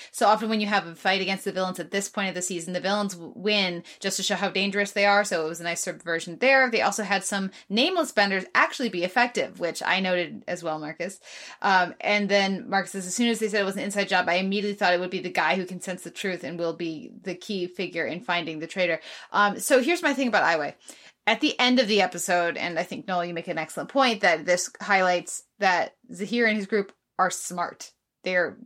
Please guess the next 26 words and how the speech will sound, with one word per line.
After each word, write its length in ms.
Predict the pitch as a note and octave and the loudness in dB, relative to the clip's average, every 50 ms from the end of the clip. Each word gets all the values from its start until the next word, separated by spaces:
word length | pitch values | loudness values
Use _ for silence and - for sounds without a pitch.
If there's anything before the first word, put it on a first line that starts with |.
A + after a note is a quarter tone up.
| - - | -20 -16
they 180 | - F3+ F#3+ F#3 | -8 -4 0 0
are 200 | F3+ F3 D#3+ - - - - | 0 0 -2 -8 -18 -20 -14
smart 440 | - - - - A#3+ A#3+ A#3+ A#3+ - | -12 -8 -2 2 4 4 4 4 2
and 100 | - G#3 | -2 0
they 80 | G3 | 2
are 80 | F#3 F3 | 2 0
patient, 560 | - - - G#3 G3+ - A3+ A#3 B3 - - - - - - - - - | 0 -2 -4 -4 -2 0 0 0 0 -2 -6 -8 -12 -16 -16 -18 -8 -4
and 160 | - F#3+ F#3+ | -2 2 2
that 240 | F3 E3+ E3+ F3 - | 4 4 4 4 2
is, 460 | - F3+ F#3+ F#3 F3+ F3 - - - _ _ _ _ - - - - - - - | 2 0 0 0 0 -2 -6 -8 -12 _ _ _ _ -20 -20 -20 -20 -20 -20 -16
makes 280 | - - G#3 G3+ F#3+ - | -10 -6 -4 -4 -4 -2
them 100 | G3+ G3 G3+ | -2 2 2
much, 220 | G#3+ G#3 G#3 - | 2 2 2 0
much 240 | G#3 G3+ F#3 F3+ - | 0 0 0 -2 -2
more 140 | F3+ F3 E3 | -4 -6 -4
dangerous. 440 | - E3+ E3+ E3+ F3+ F3 E3+ - - - - - - | -4 -6 -6 -2 0 0 0 -2 -4 -12 -20 -20 -14
And 140 | - F3+ F3+ | -12 -10 -10
Korra 560 | - - D#4+ E4 D#4+ D4+ D4+ C#4+ C#4 C4+ C4+ - - - - - _ - | 0 4 6 8 8 10 10 8 8 6 6 2 -6 -20 -20 -20 _ 0
is 600 | - G3+ F#3+ F#3+ F#3 F#3 F#3 F3+ F3 D#3+ - - - _ | 2 2 4 4 2 0 0 -2 -4 -6 -8 -12 -18 _
not, 960 | - F3 F#3+ F#3+ F#3 F#3 F#3 F3 D#3 D3 D3+ D#3+ E3+ - - - - - - - _ _ _ _ _ _ _ - | -8 -6 -4 -2 -2 0 0 0 2 2 2 2 0 0 -4 -6 -8 -8 -10 -12 _ _ _ _ _ _ _ 0
uh, 320 | F#3 E3+ D#3+ C#3+ C3 B2 F3 | 2 2 4 4 2 2 0
making 280 | F#3 F3 E3+ - F3+ F3 | 0 -2 -4 -4 -6 -6
the 80 | E3+ | -2
wisest 420 | D#3+ D#3 D3 D#3+ - D#3 D#3+ - F#3+ | 0 0 0 0 -4 -6 -8 -10 -8
of 60 | - | -4
choices, 640 | - F4 E4 D#4+ D#4 - C#4 C4 B3+ B3 A#3 A#3 | 2 4 4 4 4 4 2 2 2 2 2 0